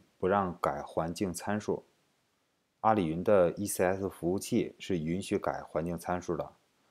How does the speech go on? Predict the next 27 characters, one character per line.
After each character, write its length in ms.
但 180
是 340
并 180
不 140
是 240
所 220
有 140
的 120
人 280
都 200
懂。 380
我 120
个 200
人 100
感 220
觉 500
阿 160
里 160
云 340
万 240
网 280
它 160
的 100
虚 220
拟 140
主 160
机 420